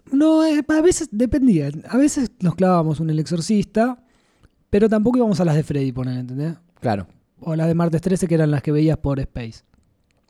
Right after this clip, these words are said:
Speaker 1: Pero un Exorcista, una vuelta alquilamos, que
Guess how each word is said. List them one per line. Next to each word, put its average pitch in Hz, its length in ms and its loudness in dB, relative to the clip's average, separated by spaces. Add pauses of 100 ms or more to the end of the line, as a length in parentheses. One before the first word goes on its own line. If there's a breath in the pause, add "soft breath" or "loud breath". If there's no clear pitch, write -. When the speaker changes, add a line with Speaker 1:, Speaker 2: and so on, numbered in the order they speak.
(300)
Speaker 1:
Pero 196 160 2
un 233 80 4
Exorcista, 220 500 -2 (300 loud breath)
una 254 220 4
vuelta 226 260 4
alquilamos, 190 400 2
que 139 120 -4